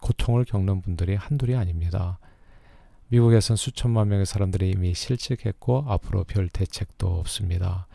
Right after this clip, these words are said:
우리 그리스도인들도 열심히 코로나의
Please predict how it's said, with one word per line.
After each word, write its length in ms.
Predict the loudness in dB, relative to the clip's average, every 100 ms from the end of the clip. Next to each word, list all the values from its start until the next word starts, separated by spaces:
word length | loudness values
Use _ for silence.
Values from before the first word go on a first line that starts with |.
| -20 -20 -20 -2
우리 200 | 2 2
그리스도인들도 1080 | 4 2 2 2 0 2 0 2 0 0 0
열심히 520 | 0 0 0 0 0
코로나의 540 | -2 -2 2 2 0